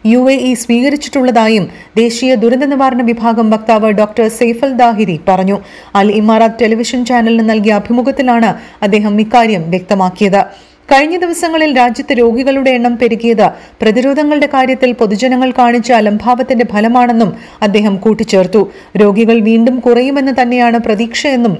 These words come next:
അദ്ദേഹം പറഞ്ഞു. രോഗികളുടെ എണ്ണത്തേക്കാൾ രോഗമുക്തരുടെ എണ്ണം കൂടുതലുണ്ടായിരുന്ന അവസ്ഥയിലേക്ക് തിരിച്ചു പോകേണ്ടതുണ്ട് എന്നും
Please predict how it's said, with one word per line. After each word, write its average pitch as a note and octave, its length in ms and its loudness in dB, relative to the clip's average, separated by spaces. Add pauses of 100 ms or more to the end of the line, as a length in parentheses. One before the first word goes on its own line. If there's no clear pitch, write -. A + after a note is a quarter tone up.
അദ്ദേഹം F#3 420 0
പറഞ്ഞു. F#3+ 320 0 (400)
രോഗികളുടെ E4 600 2
എണ്ണത്തേക്കാൾ D4+ 600 -2
രോഗമുക്തരുടെ B3+ 880 0
എണ്ണം C4 260 -2
കൂടുതലുണ്ടായിരുന്ന B3 840 0
അവസ്ഥയിലേക്ക് A#3 760 0 (380)
തിരിച്ചു B3 300 0
പോകേണ്ടതുണ്ട് B3+ 760 0
എന്നും A#3 440 2